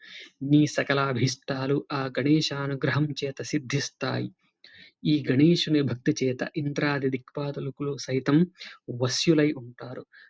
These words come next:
అనన్య మనస్సుతో ఆ పరాత్పరును ధ్యానిస్తే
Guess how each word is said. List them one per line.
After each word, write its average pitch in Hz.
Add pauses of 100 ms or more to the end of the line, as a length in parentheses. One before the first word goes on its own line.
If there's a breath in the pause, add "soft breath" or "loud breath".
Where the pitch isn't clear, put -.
(120)
అనన్య 147
మనస్సుతో 139
ఆ 123 (120)
పరాత్పరును 135
ధ్యానిస్తే 123